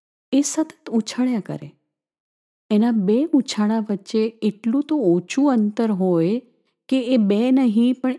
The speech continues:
એક જ ઉછાળો છે એવું લાગે. એની નિશ્ચેષ્ટા છતાં એના ઉછળવાનો પછડાટ હું અનુભવતો હતો. મારે જે બોલવાનું હતું તે બધું હું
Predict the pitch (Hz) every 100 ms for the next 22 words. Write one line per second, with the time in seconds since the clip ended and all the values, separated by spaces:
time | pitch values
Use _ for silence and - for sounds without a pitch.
0 | - 254 254 285 254 226 208 - 233 240
1 | 226 254 262 277 294 226 156 _ _ _
2 | _ _ _ _ _ _ _ _ _ -
3 | 240 240 247 202 202 - - 226 226 -
4 | - 165 156 - _ _ _ - 214 214
5 | 165 160 _ _ _ _ _ _ _ _
6 | _ _ - 214 214 220 202 240 _ _
7 | _ _ - 214 - 214 240 247 233 247
8 | - 185 - 208 226 233 - 233 254 -
9 | 180 190 185 196 196 175 - 165 - 170
10 | _ _ _ _ _ _ _ _ _ _
11 | - 151 147 147 160 175 180 160 151 160
12 | 185 220 202 185 - 170 180 247 _ _
13 | _ _ 240 226 196 175 - - 277 247
14 | 285